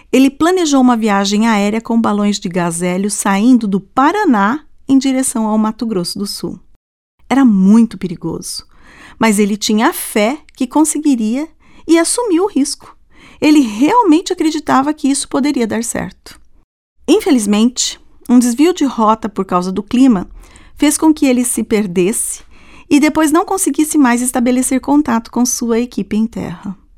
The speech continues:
Que triste. Deu tudo errado. A fé é essencial na vida do cristão, mas ter fé na coisa errada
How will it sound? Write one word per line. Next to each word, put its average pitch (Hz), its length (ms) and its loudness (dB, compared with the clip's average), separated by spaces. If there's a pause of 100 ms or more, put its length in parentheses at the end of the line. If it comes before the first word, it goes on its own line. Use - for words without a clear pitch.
(360)
Que 220 120 0
triste. - 640 -8 (460)
Deu 185 220 2 (260)
tudo 233 380 -2
errado. - 680 -12 (1300)
A 214 120 2
fé 247 400 0 (240)
é 226 80 2
essencial 233 720 0
na 226 120 2
vida 208 280 -6
do 190 100 -8
cristão, 185 560 -6 (560)
mas 185 260 0
ter 185 220 -2
fé - 280 -2
na 269 140 2
coisa 277 300 -2
errada 180 580 -4